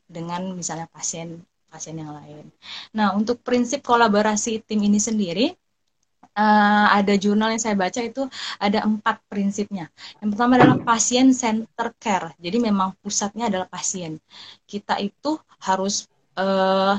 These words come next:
terkadang kita harus diskusi dengan tim yang lain itu bukan untuk menunjukkan saja, eh, siapa kita ataupun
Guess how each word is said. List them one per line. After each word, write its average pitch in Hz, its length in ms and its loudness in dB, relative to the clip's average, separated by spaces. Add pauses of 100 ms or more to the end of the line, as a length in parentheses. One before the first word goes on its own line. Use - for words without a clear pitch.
terkadang 226 340 0
kita 262 220 -2
harus 254 140 -4
diskusi 208 460 0
dengan 196 340 0
tim 202 220 0
yang 190 140 -4
lain 190 140 -4 (100)
itu 285 160 -10
bukan 226 500 -4 (420)
untuk 208 300 0 (100)
menunjukkan 196 960 0
saja, 202 580 0 (600)
eh, 165 360 -6
siapa 175 320 -4
kita 190 600 4
ataupun 170 320 -12